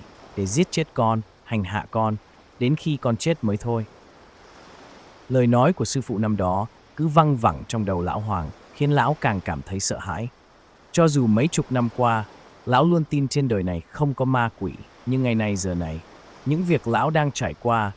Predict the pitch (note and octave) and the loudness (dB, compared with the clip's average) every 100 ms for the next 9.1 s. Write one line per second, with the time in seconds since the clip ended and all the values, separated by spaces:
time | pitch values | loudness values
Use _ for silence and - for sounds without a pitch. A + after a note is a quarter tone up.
0 | - - A#2 B2 D3+ E3+ C3+ A2+ C#3 D3+ | -14 -10 0 0 2 2 2 2 0 -2
1 | C3 G#2+ F2 D2+ - - - - G#2+ - | 0 0 -2 -6 -10 -18 -20 -12 -6 -6
2 | G#2+ - A2 B2 B2+ A2+ G2+ - - _ | -6 -4 0 2 2 -2 -6 -16 -20 _
3 | _ - A#2+ A#2+ A#2 C#3+ - D3 - D3+ | _ -2 0 2 0 -2 -2 -2 0 0
4 | C3+ A#2+ A#2+ D#3+ C3 - A#2+ A2 A2 A2 | 0 -2 -2 -2 -2 -2 -2 0 0 0
5 | A#2+ D#3 - - - - - - F2+ D#2 | 0 -2 -8 -16 -10 -6 -4 -4 -6 -8
6 | - _ _ _ _ _ _ _ _ _ | -12 _ _ _ _ _ _ _ _ _
7 | _ _ F3 F3+ D3 G#3 - C#3+ - G2+ | _ _ 2 2 4 2 2 -2 -2 -4
8 | B2+ D3+ - - - C#3+ C3 C#3+ D#3+ D3 | -4 -4 -8 -12 -2 2 4 2 4 2
9 | G#2+ | 2